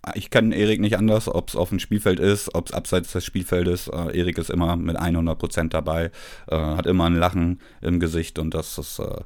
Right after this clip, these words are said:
ja, genau das, was wir dieses Jahr brauchen. Er ist für mich ein absoluter Führungsspieler, der in schwierigen Phasen, so wie sie vorher auch schon angesprochen wurden, wenn Dinge mal völlig daneben gehen,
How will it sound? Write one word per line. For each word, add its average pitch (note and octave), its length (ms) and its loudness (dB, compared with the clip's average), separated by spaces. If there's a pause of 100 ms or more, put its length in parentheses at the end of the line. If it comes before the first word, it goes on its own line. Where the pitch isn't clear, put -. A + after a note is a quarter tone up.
(120)
ja, F#2 180 -6 (180)
genau E2+ 220 2
das, E2 180 -2
was - 160 -6
wir D#2 60 -2
dieses E2 260 -4
Jahr E2 120 0
brauchen. F2 300 -2
Er D#2 80 -2
ist D#2+ 120 -6
für F#2 120 -2
mich F2 140 -2
ein F2 100 0
absoluter E2+ 400 -4
Führungsspieler, G#2+ 680 0 (280)
der F2+ 280 4
in F2+ 100 4
schwierigen G2+ 420 2
Phasen, G2 440 4
so F2+ 140 0
wie F2+ 100 2
sie F2+ 160 2 (200)
vorher F#2+ 340 2
auch F#2 100 0
schon F2 120 -4
angesprochen F#2+ 540 -2
wurden, F#2 240 2
wenn F2 180 2
Dinge F#2 200 4
mal E2+ 240 2
völlig F#2+ 240 0
daneben F2+ 400 0
gehen, F2+ 280 0